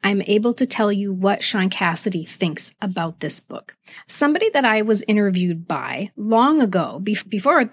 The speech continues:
I was on my own podcast, I was on somebody else's podcast. And when he heard the story of Worldwide Crush, he reached out to Sean Cassidy and told him about it. And Sean Cassidy, bless his heart, sent a note to this man to read to me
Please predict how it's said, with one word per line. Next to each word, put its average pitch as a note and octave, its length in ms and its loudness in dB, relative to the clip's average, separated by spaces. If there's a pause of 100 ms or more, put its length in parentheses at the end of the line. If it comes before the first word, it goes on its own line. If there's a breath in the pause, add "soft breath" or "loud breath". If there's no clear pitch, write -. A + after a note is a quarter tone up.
I G3+ 80 2
was F#3+ 160 2
on F#3 180 2
my E3 180 -2
own A#3+ 200 4
podcast, C3 540 -4
I G3 60 0
was G3 100 0
on F#3+ 100 -2
somebody F#3 360 -4
else's G3 340 0
podcast. - 640 -8 (340 loud breath)
And G3+ 160 0
when G3 140 0
he C4+ 220 2
heard B3 200 2
the A3 80 0
story F#3+ 300 0
of F3+ 80 0
Worldwide F#3 480 -6
Crush, A3 360 0 (300 loud breath)
he C4+ 420 4 (300)
reached G#3+ 340 0
out E3 180 -2
to - 60 -4
Sean F3 220 -2
Cassidy F#3 420 -6
and F#3 120 -6
told D4+ 280 -6
him F3+ 140 -4
about - 300 -12
it. - 200 -16
And A3 140 -4
Sean G#3+ 220 0
Cassidy, A3 440 2
bless F#3+ 380 -2
his A3 160 0
heart, A#3+ 480 0 (300)
sent A#3+ 340 2
a A#3+ 80 0
note A3 560 0 (320 soft breath)
to D#4 300 0
this A#3+ 280 0
man D#3+ 420 -8 (340 soft breath)
to B3+ 240 2
read D#4+ 460 4
to D4 120 0
me A3 400 2